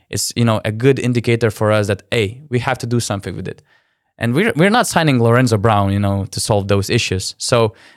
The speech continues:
I mean, there is this, I'm, I'm representing, I, I mean, I'm okay with Thomas now joining the Greek national team. I, I'm not putting you any blame. I think this is, I would call it a gap in fiba rule book that teams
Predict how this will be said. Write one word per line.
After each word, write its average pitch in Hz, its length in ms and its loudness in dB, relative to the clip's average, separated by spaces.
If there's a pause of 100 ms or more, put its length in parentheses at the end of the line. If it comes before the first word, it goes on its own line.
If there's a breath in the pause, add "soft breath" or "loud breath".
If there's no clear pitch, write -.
I 123 60 -2
mean, 135 280 0 (540 soft breath)
there 151 260 4
is 165 120 2
this, 151 240 2
I'm, 165 240 -2
I'm 180 180 2
representing, 127 720 2 (300)
I, 110 220 -6
I 127 40 -2
mean, 113 240 -2 (180)
I'm 139 160 0
okay 139 240 0
with 104 280 -4
Thomas 101 480 -4
now 98 240 -2
joining 101 340 0
the 98 60 -6
Greek 95 220 -8
national 101 300 -6
team. 107 240 -6
I, 123 180 -2
I'm 131 120 0
not 131 260 -2 (180)
putting 120 280 -2
you 113 180 2
any 113 240 0
blame. 110 400 0
I 131 100 0
think 147 260 -2
this 147 160 0
is, - 240 -4 (1080)
I 113 80 -2
would 123 240 0
call 127 180 2
it 113 120 -4
a 110 80 -4
gap 127 540 -2
in 113 220 -4
fiba 131 300 -4
rule 123 320 2
book 170 340 -2 (540)
that 113 420 -2 (340)
teams 151 400 0